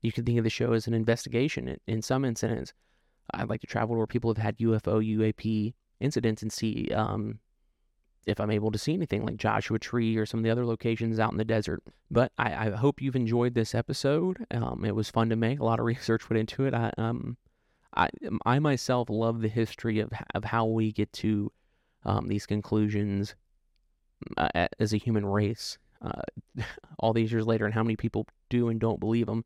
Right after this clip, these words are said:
Um, and regardless if you don't or do, there is historical evidence that points to it,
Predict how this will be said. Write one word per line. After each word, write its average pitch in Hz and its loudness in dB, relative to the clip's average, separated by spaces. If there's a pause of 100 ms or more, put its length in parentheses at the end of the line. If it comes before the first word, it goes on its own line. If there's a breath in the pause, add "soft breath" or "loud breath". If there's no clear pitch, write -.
(600)
Um, 60 -2
and 113 -2
regardless 190 0
if - -4
you 156 0
don't 175 0 (220)
or 110 2
do, 143 0 (720)
there 123 0
is 113 0
historical 151 0
evidence 127 0
that - -6
points 143 -2
to - -2
it, - -6